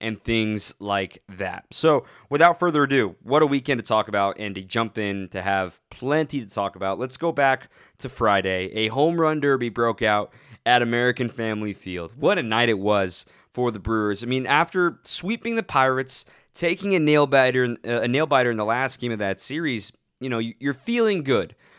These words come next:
But knowing that it's gonna be a, a jump in environment coming up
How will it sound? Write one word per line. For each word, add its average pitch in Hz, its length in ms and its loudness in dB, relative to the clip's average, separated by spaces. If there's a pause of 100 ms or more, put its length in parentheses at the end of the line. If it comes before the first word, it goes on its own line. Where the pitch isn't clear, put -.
(120)
But 143 140 0
knowing 202 420 6
that 131 240 4
it's 120 160 -8
gonna 135 200 -4
be 113 180 2
a, 104 340 0
a 104 120 -6
jump 113 520 2
in 185 80 2
environment 120 640 2
coming 113 280 -4
up 104 280 0